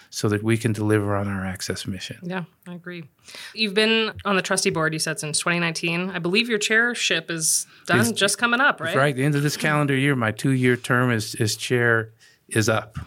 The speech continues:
Speaker 2: Are you taking a break? Are you gonna go on vacation? Are you gonna celebrate that, or is it a sad day?
Speaker 1: Well, you know, it's, it's, it's, it's not a sad day, you know, because it, I've enjoyed my time in this role. I still have another three years
Speaker 2: Yeah.
Speaker 1: on the board of trustees.
Speaker 2: Mm-hmm.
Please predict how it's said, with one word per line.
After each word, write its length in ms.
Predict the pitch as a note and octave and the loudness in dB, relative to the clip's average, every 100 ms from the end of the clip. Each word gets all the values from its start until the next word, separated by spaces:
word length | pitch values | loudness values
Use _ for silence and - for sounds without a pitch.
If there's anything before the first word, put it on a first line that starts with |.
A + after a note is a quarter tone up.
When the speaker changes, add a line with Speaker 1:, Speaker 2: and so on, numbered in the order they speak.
| - - G3 | -14 -6 0
Speaker 2:
Are 60 | |
you 60 | F#3+ | 2
taking 280 | F#3+ E3+ F#3 | 2 0 -2
a 60 | |
break? 340 | D#3+ D#3 A3 A3 | 0 2 2 2
Are 80 | |
you 80 | F3 | 0
gonna 160 | E3 D#3+ | -2 -6
go 120 | E3 | -6
on 120 | E3 | -4
vacation? 520 | D#3 D#3 F3+ F#3 G3 F3+ | -4 -6 -4 -4 -4 -4
Are 20 | |
you 60 | D#3+ | -6
gonna 120 | D#3+ | -6
celebrate 460 | - F#3+ G3+ G#3 A3 | -4 -2 0 -2 0
that, 160 | A3 | 2
or 100 | G#3 | 2
is 100 | G3 | 2
it 80 | G3 | -2
a 40 | |
sad 260 | G#3 A#3+ F3+ | -2 -2 -2
day? 200 | - - - - - _ | -8 -14 -12 -14 -14 _
Speaker 1:
Well, 240 | F#4+ F4+ - | 0 2 0
you 140 | C4+ A3+ | 0 2
know, 160 | F#3+ | 2
it's, 360 | E3+ D#3 D3+ - - | 2 0 -2 -4 0
it's, 240 | G3+ - | 0 2
it's, 380 | E3+ D#3+ - - | 0 0 -4 -4
it's 180 | - - | -4 0
not 160 | D#4 C#4+ | 2 2
a 60 | |
sad 340 | - G3 F#3 E3 | 2 2 2 2
day, 200 | F#3 F#3+ | 4 4
you 160 | F3+ | 4
know, 260 | D#3+ E3 E3+ | 2 4 2
because 560 | D#3+ D#3 E3 D3+ B2+ - _ - | 2 -2 2 2 0 -10 _ -2
it, 280 | B2+ B2+ - A2 - | 0 0 -4 -8 -2
I've 180 | D#3 E3+ | 0 2
enjoyed 400 | C#3+ D3 C#3+ C#3 | 2 2 2 2
my 140 | C3 | 0
time 440 | B2+ C#3+ C#3+ C3+ A#2+ | 0 0 2 2 0
in 200 | D#3+ E3 | 2 4
this 220 | C#3 B2 | 4 2
role. 200 | B2 A#2+ A#2 | 2 2 2
I 100 | A2+ | 0
still 240 | - C3 | 2 2
have 100 | C3 | 2
another 260 | B2+ B2+ B2 | 2 2 0
three 240 | - B2+ | 2 2
years 200 | A#2+ A2+ | 4 4
Speaker 2:
Yeah. 80 | A#2+ | 4
Speaker 1:
on 60 | A#2+ | 2
the 60 | |
board 260 | A#2 A2 G#2 | 4 2 2
of 60 | |
trustees. 640 | - A2+ - G#2 F#2 G2+ F3+ | 0 -2 2 0 2 -2 -6
Speaker 2:
Mm-hmm. 220 | - | -8